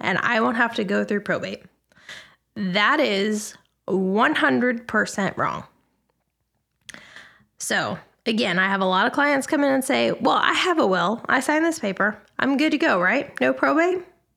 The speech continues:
Unfortunately, no. A will alone is not going to keep you out of probate.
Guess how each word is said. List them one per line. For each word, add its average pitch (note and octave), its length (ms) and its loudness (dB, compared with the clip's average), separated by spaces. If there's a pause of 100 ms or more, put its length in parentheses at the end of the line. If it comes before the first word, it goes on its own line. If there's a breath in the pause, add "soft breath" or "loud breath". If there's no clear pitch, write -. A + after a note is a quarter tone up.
(140)
Unfortunately, C4 960 0 (300)
no. G3 280 2 (380)
A G#3 180 2
will G#3 300 2
alone B3+ 500 2
is G3 220 -2
not F#3+ 400 2
going G3 240 0
to F#3+ 80 -2
keep F#3+ 240 -6
you F3+ 100 -2
out E3+ 160 -2
of F3+ 140 -6
probate. - 400 -6